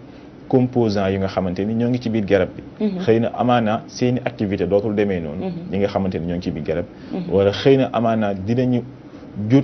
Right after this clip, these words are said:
Speaker 1: ay jàll, gàllankoor par rapport ak changement. Di nga gis ñi nga xamante ni composant yu ci biir dina changer couleur
Speaker 2: Couleur
Speaker 1: garab bi.
Speaker 2: garab bi.
Speaker 1: Wala composant yu ci biir dina changer xeetu garab beeg yu ci jëm.
Speaker 2: Mhm.
Speaker 1: Moo tax ñu naan médicament bi dafa
Speaker 2: Dafa
Speaker 1: périmé.
Speaker 2: périmé.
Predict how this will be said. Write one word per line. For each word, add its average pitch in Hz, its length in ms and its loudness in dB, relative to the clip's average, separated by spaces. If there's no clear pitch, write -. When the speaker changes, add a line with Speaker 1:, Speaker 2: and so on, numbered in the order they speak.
Speaker 1:
ay 117 200 6
jàll, 107 260 6
gàllankoor 101 560 2
par 101 160 4
rapport 104 280 4
ak 110 80 0
changement. 98 440 0
Di 92 140 0
nga 101 100 0
gis 101 160 -4
ñi 98 80 -2
nga 101 100 2
xamante 101 340 -4
ni 101 120 -2
composant 131 500 6
yu 107 80 0
ci 117 100 -2
biir 104 160 0
dina 117 260 0
changer 113 320 0
couleur 104 260 2
Speaker 2:
Couleur 98 120 2
Speaker 1:
garab 92 240 4
bi. - 80 -8
Speaker 2:
garab 143 160 -6
bi. 87 100 -6
Speaker 1:
Wala 104 220 4
composant 123 480 2
yu 107 100 0
ci 110 100 -2
biir 104 200 0
dina 113 360 0
changer 120 500 2
xeetu 127 320 -2
garab 98 280 4
beeg 95 180 2
yu 101 100 -2
ci 98 100 -4
jëm. 82 140 -2
Speaker 2:
Mhm. 202 80 -2
Speaker 1:
Moo 104 160 4
tax 117 140 2
ñu 107 80 2
naan 110 180 2
médicament 104 480 2
bi 90 100 -4
dafa 120 180 -4
Speaker 2:
Dafa - 20 -2
Speaker 1:
périmé. 156 280 -2
Speaker 2:
périmé. 147 320 -2